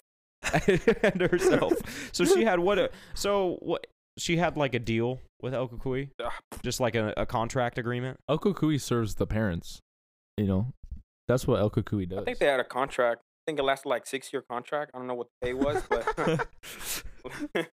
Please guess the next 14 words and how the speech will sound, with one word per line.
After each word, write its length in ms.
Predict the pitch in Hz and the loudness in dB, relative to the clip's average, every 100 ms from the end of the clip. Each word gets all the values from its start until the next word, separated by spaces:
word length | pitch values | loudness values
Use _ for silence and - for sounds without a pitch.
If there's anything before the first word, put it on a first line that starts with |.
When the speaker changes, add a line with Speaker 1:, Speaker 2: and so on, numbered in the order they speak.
| _ - 233 - - - | _ -6 -6 -6 -14 -6
Speaker 2:
don't 220 | 240 - | -6 -4
know. 180 | 135 123 123 _ - | -8 -8 -12 _ -4
Speaker 1:
And 120 | 147 | 2
then 120 | 143 131 | 4 4
when 120 | 131 | 4
did 120 | 131 | 4
he 60 | 123 | 2
get, 200 | 127 120 | 2 2
when 160 | 127 | 0
did 80 | 139 | 0
he 60 | 127 | 0
get 140 | 123 | -2
the 40 | - | -2
transfer? 580 | - 107 104 95 85 | 0 0 -2 -2 -4